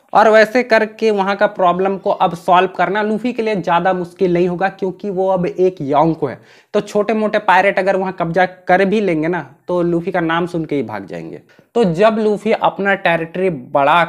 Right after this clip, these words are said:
कर लेगा, तो उसके बाद हो सकता है कि एनरू हमला कर दे और आके पहले लूफी से ही भिड़े। साथ ही साथ अगर मैं एनरू होता और सबसे पहले अगर मुझे किसी आइलैंड पे जाना होता,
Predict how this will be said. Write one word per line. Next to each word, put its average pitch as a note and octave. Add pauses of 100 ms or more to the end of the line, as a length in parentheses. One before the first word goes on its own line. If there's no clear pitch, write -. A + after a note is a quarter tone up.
(120)
कर G3+
लेगा, B2+ (120)
तो D#4+
उसके C#4
बाद F#3+
हो B3
सकता A#3+
है A3+
कि A3
एनरू G#3
हमला F3 (160)
कर E3+
दे A#2+ (140)
और F#3+ (120)
आके G#3
पहले F3+
लूफी E3
से D#3+
ही G3
भिड़े। D3 (140)
साथ A#3
ही G#3
साथ -
अगर A#3+
मैं C4
एनरू G#3
होता F3+ (300)
और F3+ (140)
सबसे G#3
पहले G3+
अगर G3
मुझे G#3
किसी G#3
आइलैंड F#3
पे F#3+
जाना E3
होता, D#3